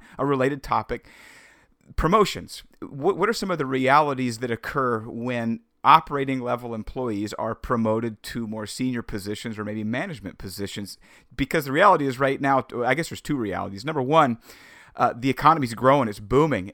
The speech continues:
and, and as a business grows, the owner and the managers have got to increasingly rely. They have to, as their responsibility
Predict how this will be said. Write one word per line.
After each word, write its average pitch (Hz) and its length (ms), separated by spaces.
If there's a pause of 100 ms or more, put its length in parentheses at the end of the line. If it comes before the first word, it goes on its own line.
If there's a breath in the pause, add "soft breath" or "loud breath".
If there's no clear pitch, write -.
and, 123 240
and 120 120
as 117 120
a 110 40
business 135 500
grows, 151 440
the 120 160
owner 143 260
and 143 80
the 143 60
managers 131 560
have 117 240
got 123 220
to 120 140
increasingly 135 680
rely. 120 440
They 107 140
have - 600
to, 143 220
as 117 160
their 123 100
responsibility 117 1040